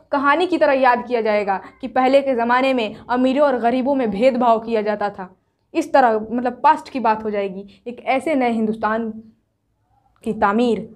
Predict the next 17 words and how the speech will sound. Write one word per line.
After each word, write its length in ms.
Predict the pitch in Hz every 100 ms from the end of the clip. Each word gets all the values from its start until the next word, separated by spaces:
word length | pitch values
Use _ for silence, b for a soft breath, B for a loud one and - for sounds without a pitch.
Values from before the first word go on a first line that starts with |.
| -
एक 120 | 226
नए 200 | 226 233
हिंदुस्तान 480 | 214 214 214 247 262
बनाने 300 | 220 208 208
की 120 | 214
हमारी 260 | 202 190 202
कोशिश 360 | 202 220 233
है, 160 | 208 240 B -
जहाँ 240 | 185 196 196
का 100 | 196
हर 180 | 180 294
इंसान 460 | 240 208 190 185 - _ _ -
खुश, 440 | 349 349 - - _ _ _ _ _ _
खुशहाल 560 | 247 247 233 247 226 202 - _ -
और 260 | 208 214 208 214
शांति 440 | - 254 269 349
से 160 | 349 214